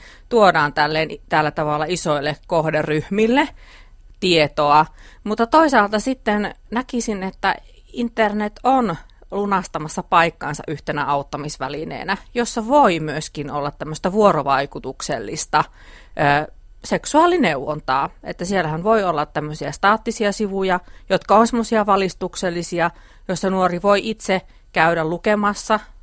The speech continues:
ö, hankkimassa tietoa. Toisaalta siellä voidaan vastata kysymyksiin, ö, viiveellä ja myös ihan reaaliajassa. Ja osittainhan on tämmöisiä erilaisia chat-tyyppisiä ryhmiäkin olemassa eri järjestöille ja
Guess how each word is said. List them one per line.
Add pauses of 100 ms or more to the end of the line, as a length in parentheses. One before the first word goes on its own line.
(380)
ö, (340)
hankkimassa
tietoa. (760)
Toisaalta
siellä
voidaan
vastata (120)
kysymyksiin,
ö,
viiveellä (100)
ja
myös
ihan
reaaliajassa.
Ja
osittainhan
on
tämmöisiä
erilaisia
chat-tyyppisiä (560)
ryhmiäkin (300)
olemassa (160)
eri
järjestöille
ja